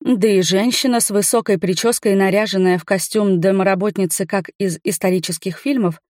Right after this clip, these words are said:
конструктивной беседе не располагала. Я решила оглядеться. Начала с обстановки, и она тоже не радовала.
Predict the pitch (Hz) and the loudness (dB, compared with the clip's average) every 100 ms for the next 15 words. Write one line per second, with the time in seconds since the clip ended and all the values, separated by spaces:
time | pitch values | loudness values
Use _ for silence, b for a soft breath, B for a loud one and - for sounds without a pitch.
0 | _ - 233 - 190 - 190 180 175 185 | _ -2 -2 0 -2 0 0 2 2 0
1 | - 185 160 175 170 - 190 196 180 156 | -2 0 2 2 0 -2 -2 -2 -2 -4
2 | 160 - _ _ _ _ _ _ 277 277 | -6 -12 _ _ _ _ _ _ 0 2
3 | 254 - 247 240 226 254 190 147 - 170 | 2 2 2 2 0 -2 -2 -2 -4 -8
4 | 175 _ _ _ - 220 233 254 - - | -10 _ _ _ -2 0 2 2 0 -2
5 | - 233 190 165 - 220 214 196 196 196 | -2 2 2 0 -2 -2 0 2 2 0
6 | 208 - 285 202 185 185 202 196 151 151 | 0 0 0 2 2 2 2 0 0 0
7 | 156 151 | -2 -4